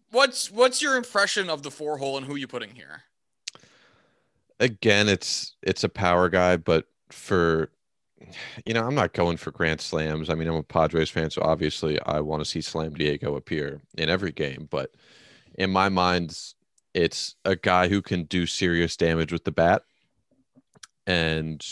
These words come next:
Speaker 2: who can also hit at a very high level regardless, you know, not selling out for power kind of guy. Um, I mean, I, I've already said I'm, I'm gonna have Stanton here. Part of that is to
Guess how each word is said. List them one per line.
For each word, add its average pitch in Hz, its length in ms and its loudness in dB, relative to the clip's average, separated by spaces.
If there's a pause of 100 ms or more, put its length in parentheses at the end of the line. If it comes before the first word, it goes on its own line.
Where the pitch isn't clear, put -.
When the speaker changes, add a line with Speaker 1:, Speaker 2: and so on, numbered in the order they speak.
(300)
Speaker 2:
who 92 140 -4
can 87 160 -2
also 85 380 0
hit 90 300 2 (1000)
at 82 180 2
a 80 280 0
very 85 240 2
high 90 200 2
level 85 300 2
regardless, 85 760 -2
you 85 140 -4
know, 80 100 -2
not 90 280 0
selling 87 340 2
out 85 100 0
for - 120 -12
power 85 340 0
kind 87 180 -4
of 87 80 -4
guy. 87 280 0 (720)
Um, 80 500 -8 (1500)
I 101 80 -2
mean, 95 160 2
I, 101 160 2
I've 107 140 4
already 98 420 4
said 92 340 2
I'm, 87 220 2
I'm 90 160 2
gonna 87 140 2
have 85 180 0
Stanton 82 400 0
here. 82 280 -2 (800)
Part 98 260 4
of 90 80 4
that 90 280 4
is 87 300 0
to 82 680 -2